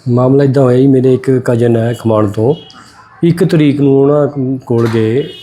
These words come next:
ਜਿਹੜੇ ਫਾਇਰ ਜਾਲੀ ਬਣ ਕੇ ਗਏ ਨੇ, ਉਹਨਾਂ ਨੇ ਆਨਲਾਈਨ ਫੀਸ ਭਰਾਈ ਹੋਈ ਸੀਗੀ। ਇਹ ਜਾ ਕੇ ਉਹਨਾਂ ਨੂੰ ਕਹਿੰਦੇ ਵੀ,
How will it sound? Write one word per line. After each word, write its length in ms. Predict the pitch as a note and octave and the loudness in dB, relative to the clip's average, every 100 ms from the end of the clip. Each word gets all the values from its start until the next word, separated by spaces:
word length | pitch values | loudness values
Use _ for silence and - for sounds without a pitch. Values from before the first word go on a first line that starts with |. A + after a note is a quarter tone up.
| B2+ | -4
ਜਿਹੜੇ 240 | B2 C3 | 0 0
ਫਾਇਰ 320 | B2+ A2+ A#2+ C3 | 0 -2 0 0
ਜਾਲੀ 320 | A#2 A#2 C3 | 0 0 0
ਬਣ 180 | A2+ G2+ | 0 -2
ਕੇ 140 | A#2 | -2
ਗਏ 180 | G#2 G2+ | -2 -2
ਨੇ, 240 | G#2 C#3+ D3+ - - - - - | 0 -2 -4 -14 -20 -20 -8 -2
ਉਹਨਾਂ 180 | D3+ D#3+ | 0 2
ਨੇ 140 | D3 | 2
ਆਨਲਾਈਨ 380 | C3 B2 B2 B2 | 2 2 0 -2
ਫੀਸ 220 | A#2 G#2 | -4 -4
ਭਰਾਈ 200 | C3+ B2 | -4 -2
ਹੋਈ 160 | G2+ G2 | -2 -2
ਸੀਗੀ। 340 | G2 G2+ D3 D#3+ - _ - - - D#3 | -4 -4 -4 -6 -12 _ -20 -20 -6 0
ਇਹ 140 | D3+ | 0
ਜਾ 180 | B2+ A#2+ | 0 0
ਕੇ 120 | B2 | 0
ਉਹਨਾਂ 180 | B2+ C#3+ | 2 2
ਨੂੰ 80 | B2 | 0
ਕਹਿੰਦੇ 300 | B2 B2+ B2 | -2 -2 -2
ਵੀ, 420 | C3 C3 C#3 | -2 -2 -2